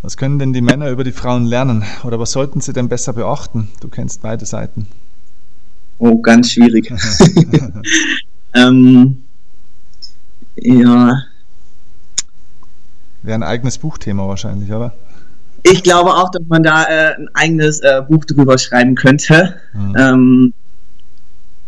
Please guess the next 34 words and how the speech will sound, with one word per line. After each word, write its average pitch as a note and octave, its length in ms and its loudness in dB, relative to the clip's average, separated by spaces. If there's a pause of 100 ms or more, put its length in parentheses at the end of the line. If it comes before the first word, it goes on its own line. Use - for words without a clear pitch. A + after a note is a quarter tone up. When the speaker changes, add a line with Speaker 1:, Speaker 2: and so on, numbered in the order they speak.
(960)
Speaker 2:
ich D3 120 2
glaube, F3 260 4
was F3+ 160 4
man F3 120 4
als D#3 220 0
Mann F3+ 300 4
nicht G3 220 0
vergessen D#3+ 440 2
sollte, D3+ 240 2
ist, D#3 260 -4
Frauen E3+ 440 2
denken E3 320 -4
immer D3 260 0
sehr D3 200 2
viel D3 200 -4
nach C#3 320 2
über A#2+ 460 0 (180)
Aussagen A#2 720 2
und - 320 -2 (1040)
Männer E3 320 6
sind D#3+ 180 4
da D3+ 120 2
halt D3+ 200 2
ein D3+ 80 -6
bisschen D3+ 300 2
radikaler. C#3 640 2
Die C3 360 -4
hören D3 240 2
das F3+ 200 -6
halt E3+ 280 0
und C#3+ 200 -8
sagen C#3 240 -2
dann, C3 160 -4
„Okay“, F3+ 460 2